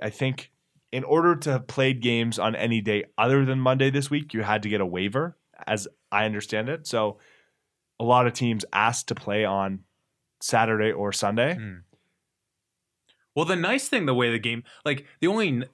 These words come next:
Speaker 2: good thing about the games, how they were scheduled this week, was that you had Toronto, uh, Waterloo Saturday night.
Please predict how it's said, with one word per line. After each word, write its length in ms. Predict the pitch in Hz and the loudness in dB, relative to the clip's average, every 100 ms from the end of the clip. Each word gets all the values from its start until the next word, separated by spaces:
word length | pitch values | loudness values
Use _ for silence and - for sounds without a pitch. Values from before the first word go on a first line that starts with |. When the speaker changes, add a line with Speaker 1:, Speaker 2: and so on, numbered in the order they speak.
| 123 | -4
Speaker 2:
good 240 | 139 147 | -2 -2
thing 100 | 185 | -4
about 240 | 185 180 165 | -2 -2 -4
the 80 | 156 | -6
games, 420 | 175 185 180 165 _ | -4 -4 -6 -10 _
how 160 | - 165 | -4 -2
they 100 | 170 | -2
were 80 | 175 | -4
scheduled 340 | - 180 175 170 | -2 -2 -2 -4
this 160 | - | -4
week, 320 | 175 190 190 _ _ _ _ _ _ | -4 -4 -8 _ _ _ _ _ _
was 180 | 139 127 | -2 0
that 320 | 143 135 127 _ _ _ _ _ _ _ - | 0 -2 -4 _ _ _ _ _ _ _ -14
you 80 | 101 | -6
had 360 | 123 120 107 104 _ _ _ | -2 -2 -4 -10 _ _ _
Toronto, 720 | - 107 110 127 139 139 139 139 _ _ _ _ _ _ _ 110 | -10 -2 2 4 4 2 0 -6 _ _ _ _ _ _ _ -2
uh, 240 | 110 104 | 0 0
Waterloo 380 | 110 117 117 123 | 2 0 2 -2
Saturday 460 | - 123 117 104 101 | 0 0 0 0 -2
night. 240 | 95 | -6